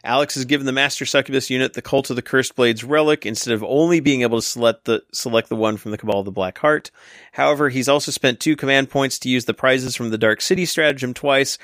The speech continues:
allowing Alex to give the Archon and the Homunculus separate strat, or separate relics as well. So they basically go through and it's like, yeah, because he's done, he's made these choices, he still has access to this. And he may have to spend some command points to give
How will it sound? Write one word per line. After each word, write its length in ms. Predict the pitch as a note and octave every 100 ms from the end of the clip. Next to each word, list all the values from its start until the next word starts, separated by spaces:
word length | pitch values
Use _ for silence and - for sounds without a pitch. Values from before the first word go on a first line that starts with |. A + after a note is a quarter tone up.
| - - -
allowing 360 | C#3+ D#3 D3+
Alex 320 | B2+ D3 C#3+
to 80 | -
give 160 | C3+ B2+
the 140 | B2
Archon 400 | A#2+ B2+ A#2+ A2+
and 280 | - A#2+ B2
the 40 |
Homunculus 560 | A2+ A2 A2 A2 G#2 G2+
separate 600 | - - - A2 - F#2
strat, 320 | - F2 E2+ - _ -
or 120 | G#2+
separate 360 | - A2 F#2
relics 300 | G#2+ F2+ F2+
as 160 | F2 F#2+
well. 380 | F2+ E2 - _ _ _ _ _ _ _ _
So 200 | - D3
they 80 | C#3+
basically 360 | B3+ D4+ - A#3+
go 160 | G#3+
through 140 | G3+ A3+
and 60 |
it's 80 | F#3+
like, 160 | D#3 G3+
yeah, 220 | C4+ A#2 -
because 460 | D#3+ - G#3+ C4+ A#3+
he's 260 | B3 A3
done, 400 | - G#3+ G#3+ F3+ -
he's 280 | D#3+ E3+ D#3+
made 300 | E3+ G3 D#3
these 240 | E3+ E3+
choices, 560 | - E3+ E3 G3 G3 F#3 - -
he 160 | - G#3
still 320 | - G3+ F3+
has 240 | F3 E3
access 400 | D#3+ D#3 - D#3
to 80 | -
this. 240 | D#3+ C3 F#3
And 80 |
he 140 | G3+ A3
may 100 | A3+
have 160 | G#3
to 80 | F#3+
spend 260 | - F#3+ F3
some 180 | E3+ D#3
command 360 | D#3+ D3+ D#3
points 400 | - C#3+ C3 -
to 240 | - D3 C3+
give 360 | C3+ C3+ B2+